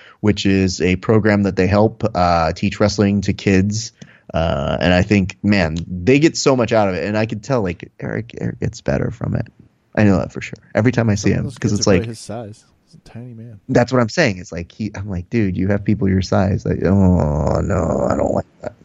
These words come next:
Speaker 1: So Eric, uh, and Joey, they did that seminar. Awesome. Then Octavio and I did Glory on Friday night, as you guys already know. Then I did Ca-, Tap Cancer Out.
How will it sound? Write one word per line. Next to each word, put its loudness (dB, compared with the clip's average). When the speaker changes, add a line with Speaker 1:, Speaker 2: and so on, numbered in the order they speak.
Speaker 1:
So 4
Eric, 4
uh, 4
and -2
Joey, 6
they 4
did 0
that 0
seminar. -4
Awesome. -2
Then 4
Octavio 4
and 0
I 0
did -2
Glory 2
on -2
Friday 2
night, 2
as 0
you 2
guys 4
already 4
know. 6
Then 2
I 0
did -8
Ca-, -4
Tap -2
Cancer 0
Out. 6